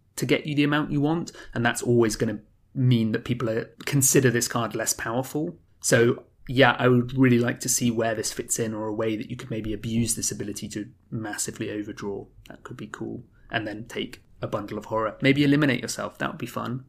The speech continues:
You've overfed your mind. Okay, that's it for Seekers. They're done. We're up to Rogues.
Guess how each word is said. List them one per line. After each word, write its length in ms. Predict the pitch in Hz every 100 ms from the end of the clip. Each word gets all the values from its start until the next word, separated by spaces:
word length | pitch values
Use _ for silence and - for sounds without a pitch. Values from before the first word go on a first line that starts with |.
| _
You've 180 | - 123
overfed 440 | 127 123 123 117 113
your 100 | 110
mind. 340 | 104 101 101 - -
Okay, 280 | 160 208 208
that's 260 | 135 170 -
it 140 | 117
for 80 | -
Seekers. 600 | 180 196 120 104 - - _ -
They're 120 | 135
done. 400 | 131 175 117 - _ _
We're 640 | 127 143 143 143 143 143 -
up 160 | 170 -
to 100 | 127
Rogues. 840 | 127 196 190 127 104 - -